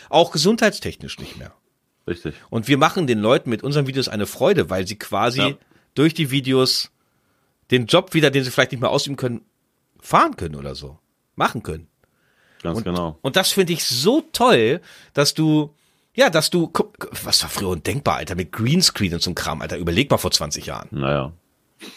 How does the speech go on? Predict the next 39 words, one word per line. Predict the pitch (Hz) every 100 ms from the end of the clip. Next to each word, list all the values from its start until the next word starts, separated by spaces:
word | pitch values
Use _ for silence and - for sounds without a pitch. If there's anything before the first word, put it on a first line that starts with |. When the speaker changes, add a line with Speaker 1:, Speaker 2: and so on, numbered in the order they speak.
| - _ -
Speaker 2:
Hollywood-mäßig. | 113 92 85 85 85 82 - _ _
Speaker 1:
Ja. | 139 381 415 - - _ _ _ _ _ _ -
Du | 113
kannst, | 180 254 - 165
du, |
du, | 147 147
du | 135
bist | 120 269 -
dein | 220 202
eigener, | 165 214 208
und | 165
das | 151
ist | 190
auch | 220 -
geil, | 131
du | 139
bist | -
dein | 151
eigener | 147 170 143
Boss | 185 -
mit | 165 151
deinem, | 143 143 135 - -
wie | 127
du | 139
die | 120
Videos | 110 107 92
machst | 98 -
und | 87
so. | 87 - - -
Du | -
kannst | 127 151
natürlich | 170 175
auch | 180
ins | 196
Speaker 2:
Ja. |
Speaker 1:
Fettnäpfchen | 202 - - 98
treten, | - 90 82 92
ne, | 147
weil | 120 143 170